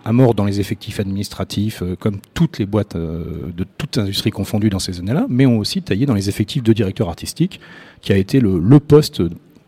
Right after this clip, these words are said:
le plus massacré par toutes les majeures, en fait. En disant, faut, faut effectivement cette relation intime à l'artiste, euh,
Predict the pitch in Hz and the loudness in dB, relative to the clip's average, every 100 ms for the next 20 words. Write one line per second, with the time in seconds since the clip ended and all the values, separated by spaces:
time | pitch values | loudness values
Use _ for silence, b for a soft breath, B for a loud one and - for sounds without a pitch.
0 | - 98 95 98 - - 123 113 110 - | -16 -8 -4 -4 -2 -2 0 0 -2 -4
1 | 165 127 - 117 95 110 185 233 82 - | -4 -4 -8 -8 -6 -6 -6 -8 -10 -14
2 | - - - - _ 117 139 92 - 110 | -16 -20 -20 -20 _ -8 -6 -8 -8 -8
3 | - - 104 127 - - - 123 113 - | -8 -8 -4 -2 -2 -4 2 4 4 2
4 | 135 113 110 - 120 95 95 - 110 117 | 0 -2 -4 -2 -2 -2 -4 -4 -4 -4
5 | - 92 | -4 -6